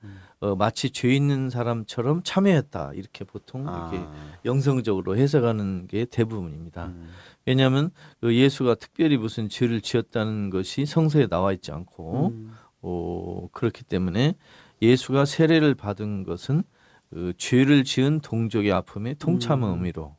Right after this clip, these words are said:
Speaker 1: 음.
Speaker 2: 예수는 죄가 없었지만 죄가 있는 사람들과 똑같이 아픔을
Speaker 1: 음.
Speaker 2: 나누는
Speaker 1: 음.
Speaker 2: 그런 걸로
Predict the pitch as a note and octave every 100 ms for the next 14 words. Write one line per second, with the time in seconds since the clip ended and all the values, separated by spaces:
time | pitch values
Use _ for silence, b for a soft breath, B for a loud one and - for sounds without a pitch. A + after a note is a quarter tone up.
0 | - C3 A2+ A#2 G#2 G#2 - G2+ F#2+ A2
1 | F#2+ F2+ G2+ - G2+ C3+ D#3+ - B2 C3
2 | C3 B2 B2 B2 A#2+ A2+ A#2 C3 - -
3 | - - - B3 D4 - - - F#2 F2
4 | F#2 F#2+ F#2 E2+ C#3 - _ b A2 G2+
5 | G2 F#2 D#2 E2+ G#2+ D#3+